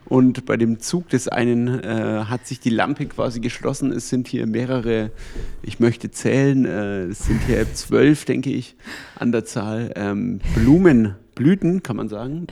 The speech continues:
angebracht. Und sobald du an diesem,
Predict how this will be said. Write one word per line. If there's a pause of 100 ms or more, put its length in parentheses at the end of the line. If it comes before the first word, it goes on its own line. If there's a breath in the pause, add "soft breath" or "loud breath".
(100)
angebracht. (680 loud breath)
Und (260 soft breath)
sobald
du
an
diesem,